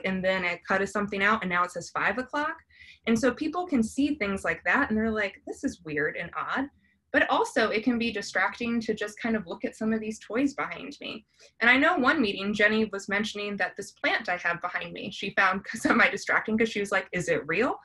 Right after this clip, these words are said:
Is it fake? What is that thing?" And I have a piece of artwork over here too that some people ask too. So certain things in your background that you might not find distracting, other people might be like, "Wait a second."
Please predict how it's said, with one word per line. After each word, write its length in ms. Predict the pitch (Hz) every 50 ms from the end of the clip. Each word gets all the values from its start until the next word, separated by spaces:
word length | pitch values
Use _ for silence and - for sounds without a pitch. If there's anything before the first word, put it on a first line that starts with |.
| - - - - _
Is 160 | - 220 220 185
it 160 | - - _ _
fake? 300 | - 202 285 427 453 453 -
What 240 | - 220 254 262 302
is 160 | 453 494 -
that 200 | - 151 143 - - -
thing?" 280 | 185 - - - -
And 160 | - 202 208 214
I 100 | 220 226
have 260 | 220 233 226 220 214
a 80 | 208
piece 260 | 208 - 254 247 - -
of 120 | 233 - _
artwork 360 | - 254 262 - 196 185 185 -
over 280 | 196 202 202 202 202
here 300 | 220 214 285 277 220 190
too 380 | - - - 208 202 240 349 - - _ _ _ _ _ - _ _ _ _ _
that 180 | 220 208 202 -
some 160 | 233 220 220
people 320 | 220 247 226 220 - 185 -
ask 380 | 240 233 - - - - - -
too. 320 | - 381 294 - - 202 - - - - - - _
So 180 | - - 262
certain 380 | 254 - 381 453 - 381 - -
things 220 | 311 302 330 339
in 100 | 302 254
your 160 | 233 214 208 -
background 640 | 226 294 370 381 - - 175 160 151 156 160 175
that 160 | - 185 175 -
you 140 | 220 262 302
might 160 | 294 226 185
not 180 | 185 180 - -
find 200 | 185 175 170 170
distracting, 600 | 175 - - 170 147 160 - - 175 170 175 180 _ _ - - _ _ -
other 240 | 285 339 494 453 427
people 320 | - - 208 - 190 185
might 220 | 185 180 180 175 -
be 100 | 202 190
like, 280 | 185 180 180 180 _ _ _ _ -
"Wait 140 | 403 403
a 60 | 185 175
second." 480 | - - - 170 - 220 240 254 247